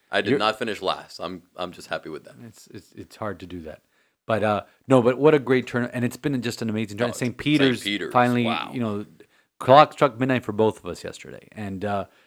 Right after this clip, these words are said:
Speaker 2: they had an incredible run, and North Carolina's just firing on all cylinders
Speaker 1: Yep.
Speaker 2: right now. That Duke Carolina game, you bring the intensity into it. That's why I think that whoever wins the Villanova Kansas game, you know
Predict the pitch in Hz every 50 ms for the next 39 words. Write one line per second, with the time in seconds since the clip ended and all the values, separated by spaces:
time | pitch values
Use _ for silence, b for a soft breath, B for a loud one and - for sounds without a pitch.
0 | b b _ - 123 131 135 127 127 131 120 113 113 104 95 - - 113 107 104
1 | 101 98 98 101 101 101 98 98 - - 101 98 95 95 - - 117 120 127 123
2 | 123 - - 98 92 95 95 87 82 90 - - - 95 92 92 92 90 87 85
3 | 82 82 - - - 90 90 87 82 82 87 85 85 85 82 b b b b b
4 | b _ - 120 131 123 - _ - 120 120 113 - - 113 107 104 101 101 101
5 | 98 95 90 101 101 98 92 b b b b b _ - 113 120 113 104 98 107
6 | 120 131 143 151 147 143 135 123 117 107 - - - 127 131 127 - 139 131 131
7 | 131 131 123 - 139 123 b b b b b - - 151 - - 185 175 156 -
8 | - 147 123 - 90 90 98 113 147 175 190 165 135 143 143 135 117 107 98 101
9 | 101 104 104 101 98 87 85 - - - 104 98 90 80 - - - - - 98
10 | _ _ _ _ _ _ _ _ _ _ _ _ _ _ _ _ _ _ _ _
11 | _ _ _ 131 117 104 101 95 -